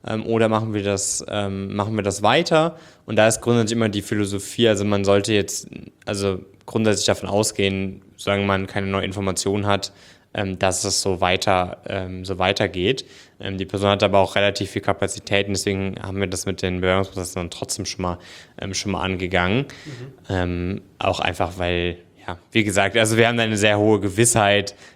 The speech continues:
Speaker 1: typischerweise, dass diese Bewerbungsprozesse dann auch, auch klappen. Das heißt, eigentlich ging's darum, schon auch relativ schnell ein Praktikum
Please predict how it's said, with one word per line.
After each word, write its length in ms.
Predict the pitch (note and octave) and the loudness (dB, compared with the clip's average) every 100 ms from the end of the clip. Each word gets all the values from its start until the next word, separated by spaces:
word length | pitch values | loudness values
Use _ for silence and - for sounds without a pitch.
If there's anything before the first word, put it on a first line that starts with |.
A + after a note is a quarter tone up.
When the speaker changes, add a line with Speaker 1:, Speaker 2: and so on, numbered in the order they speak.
| - | -8
Speaker 1:
typischerweise, 540 | A#2 F#2+ G2+ F2+ F#2 | -6 -2 -2 0 0
dass 140 | F2+ E2+ | 0 -4
diese 200 | F#2 F2 | -4 -4
Bewerbungsprozesse 640 | F2 F2 F#2 - F2 F2 | -2 -2 -4 -6 -6 -6
dann 200 | F2 E2+ | -6 -6
auch, 240 | E2+ E2 - | -6 -8 -8
auch 240 | - - | -10 -10
klappen. 260 | - - F#2+ | -10 -12 -8
Das 160 | F#2 | -6
heißt, 180 | F#2+ G2+ | -2 -2
eigentlich 280 | G#2 A2 G#2+ | 0 0 0
ging's 260 | A#2 G#2+ - | 0 0 2
darum, 300 | G2+ G#2 G2+ - - | 4 4 0 -8 -14
schon 140 | - G#2 | -4 0
auch 80 | |
relativ 340 | A2 G#2 G2+ - | 2 2 0 -6
schnell 300 | - G2+ G2+ | 0 2 2
ein 100 | F2 | 0
Praktikum 560 | F2+ - - E2+ E2 | -4 -4 -12 -10 -12